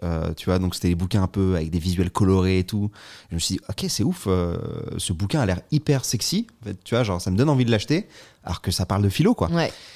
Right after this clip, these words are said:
Speaker 1: Et donc tout ça, je pense que, tu vois, c'est rétrospectivement que je vois tout ça et que je les lis, en fait, euh,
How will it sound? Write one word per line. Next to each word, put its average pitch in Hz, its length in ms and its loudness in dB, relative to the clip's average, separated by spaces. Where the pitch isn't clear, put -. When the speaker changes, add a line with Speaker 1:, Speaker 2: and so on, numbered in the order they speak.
Speaker 1:
Et 120 80 2
donc 123 200 4
tout 185 140 2
ça, 170 180 0
je - 80 -2
pense 190 200 0
que, 123 280 4
tu 113 80 -2
vois, 147 80 4
c'est 113 240 4
rétrospectivement 143 920 2
que 120 140 0
je 98 100 0
vois 113 160 4
tout 113 160 -4
ça 147 240 4
et 117 60 4
que 113 100 0
je 95 140 2
les 101 100 6
lis, 135 240 4
en 104 80 0
fait, 104 240 -2
euh, 90 220 0